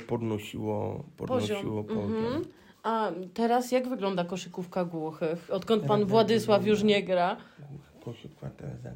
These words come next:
Speaker 1: wygląda? No,
Speaker 2: Nie
Speaker 1: słabo.
Speaker 2: wygląda.
Speaker 1: Tu, ale w Polsce, e, w niektórych, e, miastach gdzieś jest, ale w Krakowie nie ma.
Speaker 2: Mhm, nie ma w Krakowie.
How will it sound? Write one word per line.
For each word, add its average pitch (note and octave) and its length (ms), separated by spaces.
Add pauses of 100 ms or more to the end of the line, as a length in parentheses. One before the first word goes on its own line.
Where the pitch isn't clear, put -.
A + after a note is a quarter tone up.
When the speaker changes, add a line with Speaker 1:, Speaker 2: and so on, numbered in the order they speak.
Speaker 1:
wygląda? B2+ 460 (1160)
No, F3 120 (200)
Speaker 2:
Nie B3+ 120
Speaker 1:
słabo. A#3 80
Speaker 2:
wygląda. E3+ 500 (120)
Speaker 1:
Tu, D3 260
ale C3 200
w C3 120
Polsce, C3+ 600
e, D3 80 (1300)
w A#2+ 100
niektórych, D#3 540
e, C#3+ 180
miastach C#3+ 460
gdzieś C#3 180 (180)
jest, C#3 340
ale B2+ 140
w B2 60
Krakowie - 480
nie A#2 160
ma. - 140 (100)
Speaker 2:
Mhm, G3 580
nie G#3 160
ma E3 100
w E3+ 80
Krakowie. D#3+ 460